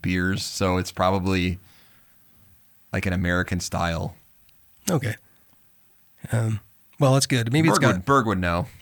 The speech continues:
Speaker 2: Yeah, we need Berg.
Speaker 1: <laughs>
Speaker 2: Yeah, maybe a slight taste of flowers, you know. <laughs>
Speaker 1: Okay.
Speaker 2: Uh, very good. What, did you have one with you,
Speaker 1: I,
Speaker 2: or?
Speaker 1: I didn't bring one. That's all right.
Speaker 2: No.
Speaker 1: That's
Speaker 2: Uh,
Speaker 1: all
Speaker 2: this
Speaker 1: right.
Speaker 2: one's, uh,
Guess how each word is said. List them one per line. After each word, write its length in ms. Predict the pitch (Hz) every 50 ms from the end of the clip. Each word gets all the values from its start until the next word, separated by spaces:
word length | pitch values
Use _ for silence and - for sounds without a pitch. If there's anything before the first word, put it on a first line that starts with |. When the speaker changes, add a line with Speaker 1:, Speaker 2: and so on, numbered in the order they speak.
| _
Speaker 2:
Yeah, 420 | - 151 147 147 143 139 143 139 127 135
we 80 | 127 117
need 160 | 110 110 110
Berg. 320 | 117 110 104 110 110 104 - _ _ - - _ - - _ -
Speaker 1:
<laughs> 100 | - - - - - - - - - -
Speaker 2:
Yeah, 300 | - - 123 120 117 120 127
maybe 240 | 135 175 226 254 190
a 60 | 139
slight 420 | - - - 170 196 214 208 - -
taste 360 | - 180 180 180 - - -
of 240 | 135 127 123 120 123 -
flowers, 760 | _ - - - - 185 185 175 127 104 95 98 101 - -
you 60 | 113
know. 240 | 107 107 104 113 117 127
<laughs> 40 | 139 - - - - - - - - - 254 - - _ _ _ _ - - - - - _ _ - - _ - - - - - _ - - - - - 107 - - - - - - _ _ _ _ _ _ _ -
Speaker 1:
Okay. 300 | 139 135 - - - 135 - - _ - _ _ _ - _ _ - - - - _ _ _ _ _ _ _ - _ _ - 202 185 165 143 123 - - - - - - _ - - - - -
Speaker 2:
Uh, 160 | 139 117 110
very 160 | 110 131 127
good. 140 | 113 113 113
What, 80 | 139 147
did 120 | 160 143
you 140 | 127 127 147
have 220 | 143 165 185 196
one 120 | 214 214 220
with 140 | 226 220 -
you, 60 | 131
Speaker 1:
I, 80 | 151 143
Speaker 2:
or? 20 |
Speaker 1:
I 180 | 139 147 147 143
didn't 220 | 135 127 117 107 95
bring 200 | 101 101 98 92
one. 140 | 92 92 95
That's 220 | 113 113 - -
all 80 | 92 87
right. 260 | 85 85 85 - -
Speaker 2:
No. 480 | 156 147 139 127 117 113 113 113 110 107 - - - _
Speaker 1:
That's 180 | - 110 107 -
Speaker 2:
Uh, 60 | 196
Speaker 1:
all 80 | 190 175
Speaker 2:
this 160 | 202 240 -
Speaker 1:
right. 60 | 180 139
Speaker 2:
one's, 140 | 123 117
uh, 100 | 120 113